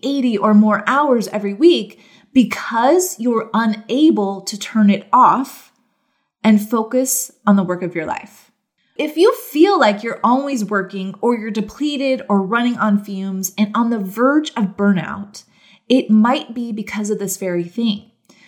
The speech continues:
You are a workaholic because of the amount of time in your life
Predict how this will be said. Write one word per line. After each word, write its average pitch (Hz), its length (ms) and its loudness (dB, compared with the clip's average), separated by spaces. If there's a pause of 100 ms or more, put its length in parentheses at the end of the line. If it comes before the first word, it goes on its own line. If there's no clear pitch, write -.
(120)
You 214 240 2
are 226 140 0
a 214 100 0
workaholic 226 1400 -2 (920)
because 220 1000 0
of 208 200 -2
the 233 140 -2
amount 202 500 2
of 190 180 -8
time 208 480 -4
in 214 120 -4
your 185 160 0
life 220 540 -6